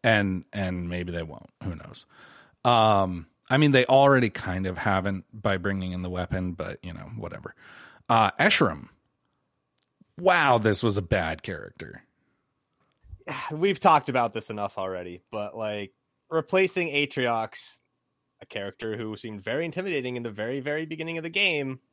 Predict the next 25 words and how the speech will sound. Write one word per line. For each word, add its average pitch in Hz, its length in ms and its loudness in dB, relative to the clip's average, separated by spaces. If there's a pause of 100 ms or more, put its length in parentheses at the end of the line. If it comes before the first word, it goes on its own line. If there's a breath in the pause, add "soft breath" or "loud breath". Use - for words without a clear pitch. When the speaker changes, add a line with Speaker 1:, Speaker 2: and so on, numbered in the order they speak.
(640)
Speaker 2:
only 135 280 -6
to 135 120 -8
be 127 120 -6
like, 117 220 -4
"Yeah, 135 280 -4
I'm 127 180 -8
his 117 120 -8
mentor. 120 520 -8 (240)
I 113 120 -6
was 120 120 -8
the 117 80 -2
one 113 80 -6
who 110 80 -6
trained 107 300 -8
him," 107 240 -10 (160)
even 113 200 -12
though 110 100 -10
he's 107 180 -12
the 107 80 -10
one 107 120 -10
that 101 140 -10
created 101 260 -12
the 98 60 -16
Banished 101 600 -12
and 82 320 -20